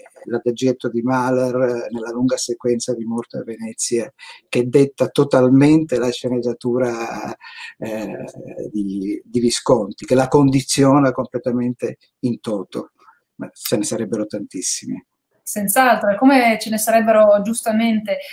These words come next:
Speaker 2: tanti di esempi, tra i quali quelli che,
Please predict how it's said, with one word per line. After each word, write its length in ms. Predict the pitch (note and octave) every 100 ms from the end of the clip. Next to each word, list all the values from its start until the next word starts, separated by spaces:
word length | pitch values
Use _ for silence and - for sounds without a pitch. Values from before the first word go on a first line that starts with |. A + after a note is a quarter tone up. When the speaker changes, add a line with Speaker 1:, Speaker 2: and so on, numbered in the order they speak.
| -
Speaker 2:
tanti 320 | - C#4+ C4
di 100 | G3+
esempi, 800 | G3+ A3 G#3+ G#3+ G3+ F#3+ F#3 F3+ F3+
tra 140 | F3+
i 60 | F3+
quali 280 | F#3+ F#3+
quelli 220 | F#3+ F#3+ F#3+
che, 220 | F#3